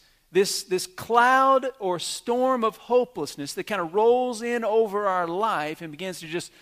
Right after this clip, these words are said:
squelch out any hope that we may feel. I don't know if you've been there and you felt like that along the way, but,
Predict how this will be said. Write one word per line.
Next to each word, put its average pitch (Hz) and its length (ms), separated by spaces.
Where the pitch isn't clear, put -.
squelch 262 720
out 180 520
any 214 260
hope 190 540
that 190 120
we 208 180
may 180 280
feel. 185 560
I - 60
don't 285 100
know 262 60
if 196 80
you've 175 180
been 220 220
there 175 180
and 185 80
you 175 80
felt 233 400
like 143 380
that 147 220
along 160 240
the 156 80
way, 214 320
but, 170 160